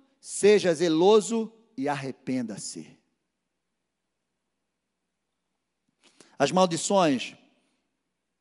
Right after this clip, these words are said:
ela também pode vir através de palavras. As palavras são poderosas. E a própria palavra maldição tá dizendo é maldizer.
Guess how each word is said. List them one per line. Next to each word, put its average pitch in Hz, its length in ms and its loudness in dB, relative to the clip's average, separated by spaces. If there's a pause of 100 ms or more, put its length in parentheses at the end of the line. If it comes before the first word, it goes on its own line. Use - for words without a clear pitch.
(220)
ela 156 160 4
também 160 300 -2
pode 151 260 0
vir 139 460 -6
através 139 420 -2
de 139 120 -10
palavras. 101 920 -4 (1500)
As 120 140 -10
palavras 147 840 -2
são 139 260 -6
poderosas. 117 1120 -10 (760)
E 160 40 -8
a 165 60 -4
própria 202 320 -2
palavra 165 680 0 (220)
maldição 156 500 -4
tá 160 120 -6
dizendo 147 380 -6
é 143 40 -2
maldizer. 139 920 -8